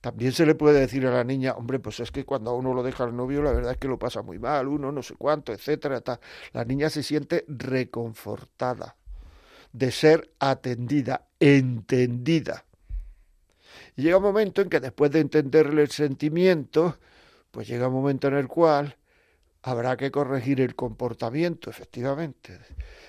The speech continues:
Cuando ya la entendió el sentimiento, pues se le dice a la niña, "Pues a lo mejor, pero habrá que seguir viviendo, ¿no? Habrá que,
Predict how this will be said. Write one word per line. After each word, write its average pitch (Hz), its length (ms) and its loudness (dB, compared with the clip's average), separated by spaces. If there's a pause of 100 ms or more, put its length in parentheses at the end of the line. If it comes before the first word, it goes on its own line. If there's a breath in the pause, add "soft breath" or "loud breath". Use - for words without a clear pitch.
Cuando 135 260 0
ya 170 160 10
la 185 160 12
entendió 165 420 6
el 147 60 4
sentimiento, 156 680 0
pues 131 160 -10
se 120 100 -8
le 127 100 -2
dice 139 200 0
a 123 40 2
la 120 120 0
niña, 123 240 -4
"Pues 110 220 -10
a 107 40 -8
lo 110 80 -10
mejor, 131 440 -6
pero 117 220 -10
habrá 120 180 -8
que 135 100 -8
seguir 131 260 -6
viviendo, 127 520 -8
¿no? 156 240 -14 (720 soft breath)
Habrá 123 300 -6
que, 127 460 -2